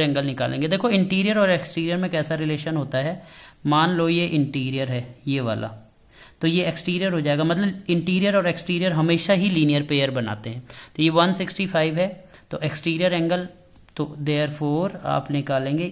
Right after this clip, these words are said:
each exterior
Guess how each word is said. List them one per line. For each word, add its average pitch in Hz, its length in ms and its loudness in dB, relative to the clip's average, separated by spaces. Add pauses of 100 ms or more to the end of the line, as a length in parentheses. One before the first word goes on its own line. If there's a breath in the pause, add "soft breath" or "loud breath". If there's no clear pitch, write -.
(120)
each 151 580 0 (800 loud breath)
exterior 151 1300 -2